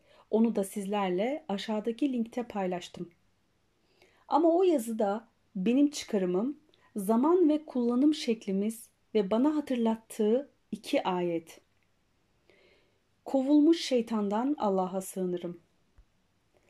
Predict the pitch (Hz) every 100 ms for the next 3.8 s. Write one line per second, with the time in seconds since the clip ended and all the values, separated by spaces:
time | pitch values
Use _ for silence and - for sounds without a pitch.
0 | _ _ - 220 277 320 330 359 302 311
1 | 311 240 233 - 285 294 - 214 196 196
2 | - _ _ _ - 277 320 262 240 -
3 | 214 190 190 185 214 214 262